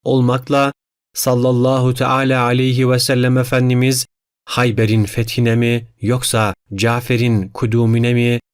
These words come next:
hangisine sevineceğimi bilemiyorum." buyurdular.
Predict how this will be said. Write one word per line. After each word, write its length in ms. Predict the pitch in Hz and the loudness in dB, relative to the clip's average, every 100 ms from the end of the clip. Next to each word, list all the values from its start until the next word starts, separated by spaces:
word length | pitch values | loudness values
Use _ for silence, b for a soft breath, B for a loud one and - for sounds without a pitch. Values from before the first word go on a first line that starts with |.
| _ | _
hangisine 680 | - 175 165 131 - 123 117 | -6 -2 0 0 0 0 0
sevineceğimi 800 | 127 117 120 113 117 117 110 | 0 0 0 0 0 2 0
bilemiyorum." 720 | 110 131 143 113 104 107 98 82 _ _ | 0 0 0 0 0 0 -2 -4 _ _
buyurdular. 840 | 110 113 104 95 101 98 98 - - | -2 0 0 0 0 0 -2 -4 -8